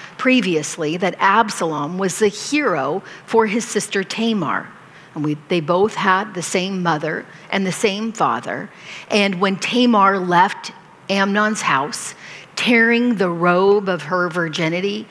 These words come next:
with ashes on her head, weeping and mourning and crying about what had just occurred to her, her brother Absalom stepped in.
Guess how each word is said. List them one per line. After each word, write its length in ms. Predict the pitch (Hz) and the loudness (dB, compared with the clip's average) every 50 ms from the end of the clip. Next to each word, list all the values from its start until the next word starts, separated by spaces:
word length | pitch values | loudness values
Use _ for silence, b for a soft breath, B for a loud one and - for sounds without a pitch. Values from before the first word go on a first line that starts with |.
| B B B B B - | B B B B B -2
with 160 | 202 185 - - | -2 0 0 2
ashes 640 | - 185 180 190 196 190 - - 233 208 196 190 - | 2 4 4 4 2 2 -2 0 0 0 0 0 -2
on 200 | - 202 185 185 | -2 -2 -2 -2
her 280 | 185 170 175 165 160 156 | -4 0 0 0 0 0
head, 380 | 151 - 156 165 175 180 170 | 0 0 0 0 0 -2 -2
weeping 840 | 185 175 175 175 196 208 208 220 214 220 220 233 220 220 220 214 - - | -4 -6 -4 -2 0 0 0 0 -2 -2 -2 -2 -2 -2 -4 -6 -6 -4
and 240 | 190 185 185 180 175 | -4 -4 -2 -2 -2
mourning 580 | 175 185 190 196 196 202 214 214 214 214 208 - - | -2 -2 0 -2 -2 0 0 0 -2 -2 -4 -4 -4
and 180 | - 180 156 | -4 -4 -4
crying 760 | - - - - 190 175 175 185 190 196 202 202 214 226 233 B B B B B B B B B B | -10 -10 -2 0 2 4 4 2 0 -2 -4 -4 -4 -6 -8 B B B B B B B B B B
about 720 | 214 196 170 196 185 180 190 202 - - - - - 226 | 2 4 4 4 4 4 4 2 0 -6 -10 -10 -8 -4
what 200 | 214 185 208 196 | 0 0 0 0
had 240 | 170 180 196 165 151 | 2 0 -2 -2 0
just 260 | 160 190 180 - - | -2 -2 -2 -2 -4
occurred 480 | 185 - - - 196 185 180 202 202 190 | -4 -4 -2 -2 0 0 0 -2 -2 -2
to 120 | 233 202 | -4 -2
her, 300 | 185 208 196 202 220 240 B B B B B B B B B B B B B | -2 -2 -2 -2 -4 -6 B B B B B B B B B B B B B
her 180 | - - 220 196 | 0 2 2 4
brother 320 | 175 220 220 214 208 202 | 4 4 4 4 4 4
Absalom 880 | 208 196 202 208 226 214 196 - - 190 165 151 127 127 123 131 185 196 180 | 6 6 6 6 4 2 -2 -8 -6 -4 -2 -2 -2 -2 -4 -6 -8 -10 -12
stepped 540 | - - - - - 202 160 147 - - - | -10 -10 -8 -4 0 0 0 0 -2 -4 -4
in. 340 | 180 170 160 143 - - | -2 -2 -2 -4 -8 -12